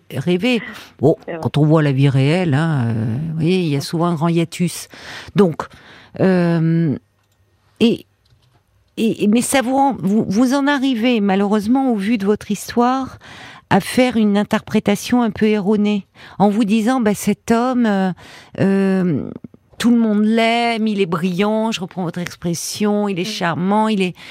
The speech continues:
Speaker 1: il est, il est sympa avec tout le monde sauf avec moi. Donc, i-, il vous, il vous replonge dans une situation de rejet, enfin, que vous avez vécue comme telle étant enfant avec votre père.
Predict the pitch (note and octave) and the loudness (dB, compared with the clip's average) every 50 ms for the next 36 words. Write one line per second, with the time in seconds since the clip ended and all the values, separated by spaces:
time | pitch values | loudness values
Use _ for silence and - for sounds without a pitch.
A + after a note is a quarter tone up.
0 | - - - - G3+ F#3+ F#3 C#3 F#3 F#3 G#3 G3+ - - - G#3 F#3+ F3+ - G#3+ | -20 -10 -4 -2 0 0 0 0 2 2 0 0 0 -2 0 0 0 0 2 2
1 | G#3+ A3 A#3 A3+ G#3 G3+ G3+ - - - - G#3 G#3+ G#3+ A#3 A#3+ A#3+ - - G#3+ | 2 2 2 2 0 -2 -4 -4 -2 0 2 4 4 2 2 0 -2 0 -2 -2
2 | F#3 - - G3 F#3 G3 G3 - - F#3+ F3+ F3 E3+ E3+ F3 - _ _ _ _ | 0 2 0 2 2 0 -2 -2 0 0 0 0 0 -2 -4 -8 _ _ _ _
3 | - C4 C4 B3+ B3 - - - - - - - - - - _ _ _ _ _ | 0 2 2 0 -4 -8 -12 -16 -16 -18 -20 -20 -20 -20 -20 _ _ _ _ _
4 | - - - - A3+ A3+ G#3+ G3+ G3 G3+ A3 A#3 A#3 A#3 A3+ A3 G#3+ G#3+ G3 C#3+ | -6 -6 -4 0 2 2 2 2 0 0 0 0 0 0 0 2 0 0 0 -2
5 | - - - - - - _ _ _ _ _ _ _ _ _ _ _ _ - A3+ | -4 -8 -14 -20 -20 -20 _ _ _ _ _ _ _ _ _ _ _ _ 0 2
6 | G#3+ G3+ A3 B3+ B3+ - C#4 - - - C#4 D4 D4 D4+ D#4 B3 A#3+ G#3+ F#3+ - | 2 4 2 2 2 2 0 0 0 0 2 2 2 0 0 2 0 0 2 2
7 | A3 G#3+ G3 - - - G3+ G#3 - - - A3 A3+ G#3+ G#3 F#3+ E3+ G3+ F#3+ - | 0 0 0 -4 -2 0 0 0 0 0 0 0 2 2 2 0 0 0 0 0
8 | - G3+ F#3+ F3 E3 - _ _ _ - G3 F#3+ D3+ E3 F#3+ F#3+ G3+ G#3 F3 G#3 | 0 0 0 -2 -4 -8 _ _ _ 0 0 0 2 0 0 2 2 2 2 2
9 | G#3 F3+ G#3 - - B3+ A#3 - - G#3+ G3 G3 - - G3 F#3+ F#3 F3+ E3+ E3+ | 2 2 0 -2 -4 -6 -2 0 2 2 2 0 0 0 0 0 0 0 0 0
10 | - - F3 E3+ E3+ D#3+ - - - E3+ E3+ D#3+ D#3 D#3 D3 C#3 D3+ D#3 - _ | 0 0 2 2 0 0 -4 -4 -2 0 0 0 0 0 -2 -2 -2 -4 -4 _
11 | - D3 D3+ D3 C#3+ - | -4 -4 -4 -4 -8 -12